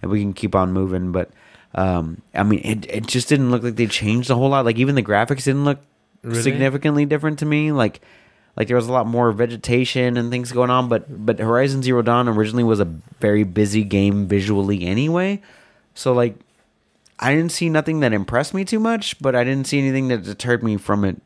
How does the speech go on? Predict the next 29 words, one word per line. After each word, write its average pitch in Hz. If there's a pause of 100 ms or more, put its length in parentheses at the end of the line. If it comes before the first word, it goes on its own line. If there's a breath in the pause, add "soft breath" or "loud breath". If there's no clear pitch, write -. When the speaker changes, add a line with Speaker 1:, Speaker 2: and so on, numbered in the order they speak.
(140)
Speaker 1:
either. 117
Speaker 2:
Mm-hmm. 101
Speaker 1:
Like, 104
I'm 120
kinda, 151
like, 117
right 104
in 113
the 104
Speaker 2:
I'm 98
pretty 107
Speaker 1:
middle. 120
Speaker 2:
sure 196
the 175
P 147
S 135
five, 113
I 135
guess 165
if 165
you 147
see 156
comparisons 113
from 101 (140)
P 131
S 117
four 117
to 104
P-, -